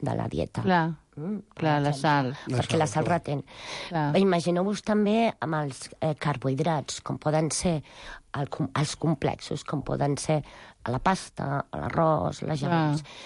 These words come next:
Speaker 2: clar.
Speaker 1: Imag-, eh, recordeu, quan bulliu l'arròs, l'arròs creix moltíssim, és a dir,
Speaker 3: Sí,
Speaker 1: està
Speaker 3: uh.
Speaker 1: absorbint aigua. Pues passa el mateix en el nostre interior.
Speaker 2: Vale.
Speaker 1: S'absorbeix aigua.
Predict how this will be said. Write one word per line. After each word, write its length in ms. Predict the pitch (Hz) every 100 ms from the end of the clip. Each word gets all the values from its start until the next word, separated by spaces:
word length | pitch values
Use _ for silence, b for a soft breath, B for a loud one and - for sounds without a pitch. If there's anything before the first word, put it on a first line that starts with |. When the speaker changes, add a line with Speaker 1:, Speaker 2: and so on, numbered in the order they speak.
| B
Speaker 2:
clar. 260 | 180 147 147
Speaker 1:
Imag-, 280 | 175 165 156
eh, 380 | 190 175 160 151 - _ _ _
recordeu, 520 | - 170 180 185 139 -
quan 540 | 151 151 143 139 -
bulliu 500 | 131 170 196 214 180
l'arròs, 440 | 160 156 170 185 180
l'arròs 400 | 165 156 170 -
creix 300 | - 139 -
moltíssim, 580 | 143 131 - - - 135
és 120 | 143
a 80 | 139
dir, 100 | 135
Speaker 3:
Sí, 100 | 147
Speaker 1:
està 80 | 143
Speaker 3:
uh. 60 | 147
Speaker 1:
absorbint 500 | 135 185 156 175 165
aigua. 420 | - 156 143 127 - B B -
Pues 220 | - 151
passa 300 | - - -
el 40 | 156
mateix 300 | 147 - -
en 60 | 151
el 100 | 143
nostre 300 | 127 - 135
interior. 360 | 127 - 139 - - B B
Speaker 2:
Vale. 280 | 196 180 170
Speaker 1:
S'absorbeix 420 | 170 170 - - -
aigua. 280 | - -